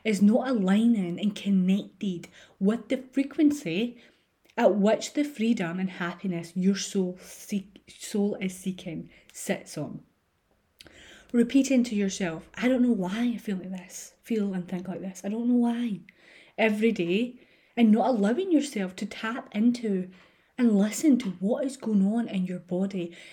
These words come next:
is only keeping you stagnant and stuck. Even more ca-, stagnant and stuck. By not accessing the deeper blocks, the deeper connections, meanings, emotions,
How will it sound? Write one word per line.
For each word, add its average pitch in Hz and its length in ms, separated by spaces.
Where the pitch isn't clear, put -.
is 185 160
only 226 680
keeping 196 420
you 185 140
stagnant 180 720
and 175 160
stuck. - 560
Even 226 380
more 202 320
ca-, - 320
stagnant 170 500
and 160 120
stuck. - 420
By 240 140
not 233 260
accessing 202 720
the 185 60
deeper 196 340
blocks, 180 800
the 196 80
deeper 185 280
connections, 175 880
meanings, 180 760
emotions, 175 880